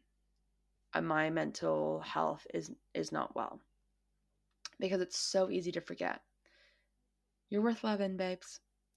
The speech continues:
I'm worth loving. We all are. And my friends have shown up time and time again, and I'm so grateful for them, because every time they show up,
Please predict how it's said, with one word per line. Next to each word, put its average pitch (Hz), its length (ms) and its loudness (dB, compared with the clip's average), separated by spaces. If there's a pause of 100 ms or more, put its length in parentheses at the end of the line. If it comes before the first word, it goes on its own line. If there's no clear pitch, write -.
(220)
I'm 190 280 8
worth 185 240 -2
loving. 175 320 2
We 170 140 -2
all - 320 -2
are. - 200 -10 (840)
And 160 520 -2 (1600)
my 180 200 2
friends 175 440 2
have 175 160 -2
shown 175 340 2
up 165 240 -2
time 170 300 0
and 165 120 -2
time 160 240 -6
again, 165 260 -4
and 175 120 -4
I'm 175 100 -4
so 180 220 0
grateful - 340 -4
for - 160 -8
them, - 320 -8 (220)
because 165 640 -2 (720)
every 180 260 6
time 160 300 -2
they 156 100 -2
show 165 380 0
up, 156 320 2